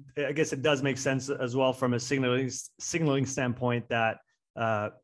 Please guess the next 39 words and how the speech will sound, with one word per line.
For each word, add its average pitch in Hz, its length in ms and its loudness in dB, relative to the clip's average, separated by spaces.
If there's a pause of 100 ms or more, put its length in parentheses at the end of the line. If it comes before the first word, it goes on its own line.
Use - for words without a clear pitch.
(380)
minimum 139 420 2
lactate 131 540 2
would 123 360 0
match 117 440 -2
up 110 280 -2
with 113 440 -2
maximum 117 480 -2
fat 113 200 -2
oxidation. 110 640 -4
If 123 120 -4
we 113 80 -8
think 107 220 -8
about, 104 280 -2 (420)
uh, 98 380 -4
lactate 110 380 -2
as 104 160 -4
a 95 40 -10
signaling 110 360 -2
molecule 113 440 2
that's 104 220 -4
gonna 101 260 -4 (360)
es-, - 140 -10 (200)
essentially 139 400 -2
tell 123 220 0
the 113 80 0
body 117 340 2
to 110 300 -4 (260)
not 131 220 4
release 123 340 0
as 117 160 -2
many 113 180 0
free 113 200 -4
fatty 113 260 -2
acids 113 300 -2
and 110 100 0
not 110 140 2
oxidate 117 500 -2
them 107 260 -2
either. 139 460 2